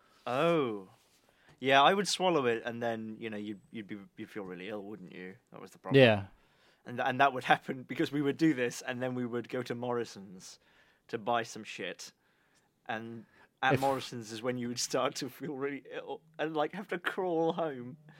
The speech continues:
Speaker 1: That was part of it, was, like, being outside Morrison's. And even though it, our flat was, like, I don't know, a thousand yards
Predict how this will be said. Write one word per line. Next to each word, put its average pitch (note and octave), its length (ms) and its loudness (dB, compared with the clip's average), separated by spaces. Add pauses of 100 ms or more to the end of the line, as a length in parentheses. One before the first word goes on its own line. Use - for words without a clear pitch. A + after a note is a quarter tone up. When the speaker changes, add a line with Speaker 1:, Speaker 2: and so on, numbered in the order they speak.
Speaker 1:
That F3+ 140 6
was F3 100 0
part D#3+ 300 6
of G#2+ 40 -10
it, G#2+ 140 -6
was, A#2 220 -10
like, A#2 180 -2 (300)
being D3+ 160 4
outside C#3+ 260 2
Morrison's. C3+ 540 0
And D3 160 0
even F#3+ 200 2
though F3 120 8
it, E3 280 0 (440)
our D3 320 8
flat D#3 340 6
was, B2 140 -6
like, A#2+ 240 -2 (260)
I A#2+ 40 2
don't A#2+ 80 -4
know, A#2+ 160 0
a A2+ 60 -4
thousand C#3+ 500 6
yards D3+ 540 4